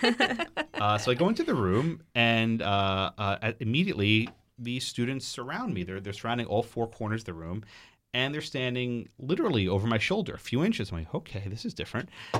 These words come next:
Um, the school didn't make any effort to remove them from behind me. We can discuss whether that was valid.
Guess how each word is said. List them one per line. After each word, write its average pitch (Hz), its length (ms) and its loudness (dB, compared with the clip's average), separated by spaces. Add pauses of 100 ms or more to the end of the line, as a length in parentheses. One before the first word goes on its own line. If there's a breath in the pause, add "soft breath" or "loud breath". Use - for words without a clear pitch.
(120)
Um, 117 360 8
the 120 80 -6
school 151 260 -4
didn't 131 220 -4
make 113 160 0
any 107 120 0
effort 101 240 -2
to 117 100 -4
remove 101 280 2
them 104 100 2
from 98 140 -4
behind 82 340 -4
me. 131 220 -2 (440)
We - 60 -18
can 95 100 -12
discuss 90 380 -4
whether 85 160 -6
that 80 80 -6
was 80 100 -6
valid. 82 380 -4